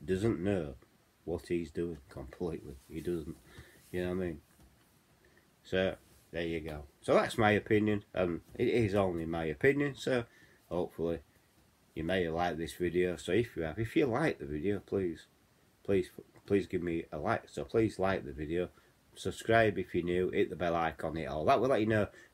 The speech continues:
when I upload, uh, a, a new video, so you'll get notified. Also, come back from time to time to make sure that you still subscribe to me, because YouTube algorithm has a nasty <laughs> habit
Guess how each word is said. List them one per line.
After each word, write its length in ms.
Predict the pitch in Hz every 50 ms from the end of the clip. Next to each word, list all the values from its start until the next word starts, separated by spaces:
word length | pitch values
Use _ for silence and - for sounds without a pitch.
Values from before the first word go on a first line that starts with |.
| _
when 140 | - 95 92
I 200 | 104 139 180 156
upload, 540 | 117 95 - - 78 80 76 76 76 78 71 - _ _ _ _ _ _ _ _ _ _ _ _
uh, 260 | - 78 82 82 82 82 - -
a, 220 | - 82 76 -
a 40 | 71
new 240 | 80 90 98 98 87
video, 480 | 76 98 113 104 95 82 78 76 78 78
so 160 | - - 90
you'll 180 | 85 92 92
get 240 | 85 92 87 71 76
notified. 600 | 85 98 101 - - - - - 73 76 73 71 - - - _ _ -
Also, 240 | 117 123 - 143 127
come 220 | - - 147 131
back 200 | - 120 - -
from 140 | - 104 90
time 200 | - 90 80 80
to 120 | - -
time 160 | - 82 80
to 120 | 76 - -
make 160 | 90 90 -
sure 220 | - - 85 80
that 180 | 76 - - -
you 60 | 71
still 240 | - - - 82 78
subscribe 540 | - - - 73 - - - 80 76 76 -
to 100 | - 82
me, 60 | 78 - - - - - - - _ _ _ _ _
because 300 | - - 104 104 98 -
YouTube 440 | - 120 151 147 - - 143 135 117
algorithm 560 | 120 139 147 135 113 107 101 98 87 76 82
has 180 | 90 92 92 87
a 60 | 95
nasty 300 | 92 117 123 - - -
<laughs> 140 | - - -
habit 280 | 143 127 - - -